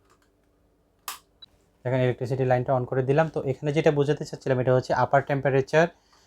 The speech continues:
আহ, এটা হচ্ছে আপার যে আপনার, আহ, হিটিং টিউবটা আছে এটার জন্য, এটা হচ্ছে লোয়ার হিটিং টিউব,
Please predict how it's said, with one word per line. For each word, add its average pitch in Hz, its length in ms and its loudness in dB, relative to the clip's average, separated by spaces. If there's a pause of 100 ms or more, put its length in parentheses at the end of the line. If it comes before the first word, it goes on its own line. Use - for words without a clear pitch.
(300)
আহ, 120 260 6
এটা 127 200 2
হচ্ছে 147 440 2
আপার 131 380 6
যে 139 280 4
আপনার, 131 460 0
আহ, 120 140 0
হিটিং 131 260 0
টিউবটা 131 320 0
আছে 131 320 0
এটার 117 240 -4
জন্য, 127 240 -2
এটা 127 200 -2
হচ্ছে 123 180 -2
লোয়ার 117 380 6
হিটিং 120 260 -6
টিউব, 143 280 -4